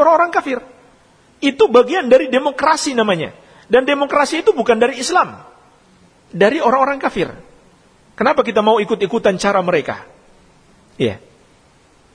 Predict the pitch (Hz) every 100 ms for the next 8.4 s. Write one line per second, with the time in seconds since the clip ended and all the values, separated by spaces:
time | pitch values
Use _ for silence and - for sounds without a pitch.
0 | _ _ _ _ _ 196 233 202 - 202
1 | 190 190 196 180 185 180 165 185 175 165
2 | 156 147 135 101 - - _ _ _ _
3 | _ _ - 156 165 190 196 175 170 170
4 | 160 165 156 151 143 208 277 - - -
5 | _ _ - - - 170 220 247 254 233
6 | 202 202 220 208 - 196 185 254 240 -
7 | 214 208 226 220 233 220 - - 208 220
8 | 226 285 269